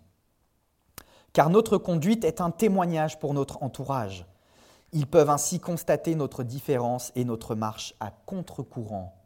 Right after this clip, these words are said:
du monde. Le troisième trait, ce sont les projets.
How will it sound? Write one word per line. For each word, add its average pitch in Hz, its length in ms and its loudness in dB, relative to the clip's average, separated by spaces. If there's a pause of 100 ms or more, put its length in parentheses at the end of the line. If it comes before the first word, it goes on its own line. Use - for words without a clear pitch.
(120)
du 101 180 -8
monde. 90 340 -8 (1300)
Le 104 140 -8
troisième 131 420 -2
trait, 180 220 -6
ce 131 160 -10
sont 151 180 -8
les 135 100 -4
projets. 110 460 -10